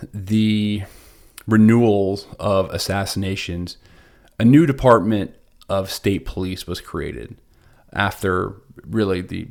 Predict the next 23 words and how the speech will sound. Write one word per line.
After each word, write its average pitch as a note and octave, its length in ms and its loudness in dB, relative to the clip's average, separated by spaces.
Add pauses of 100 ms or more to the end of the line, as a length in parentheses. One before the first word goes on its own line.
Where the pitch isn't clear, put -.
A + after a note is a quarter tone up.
(120)
the F#2+ 100 -8
assassination F2 720 -6
of F#2 80 -6
Alexander F2+ 480 -6
the E2+ 80 -12
Second. - 420 -10 (680)
And G2+ 420 -4
it G#2+ 140 -4
began D3 460 2
only A2+ 460 2
as F#2 440 -4
this - 180 -8
small F#2 640 -6
ad F2+ 240 -4
hoc - 380 -6
group G#2 440 -2 (460)
of F2+ 420 -4 (180)
special G2+ 420 0
security D3 460 -2
sections F#2+ 440 -4
of F2 60 -6
the E2+ 80 -8
police. B2 400 -4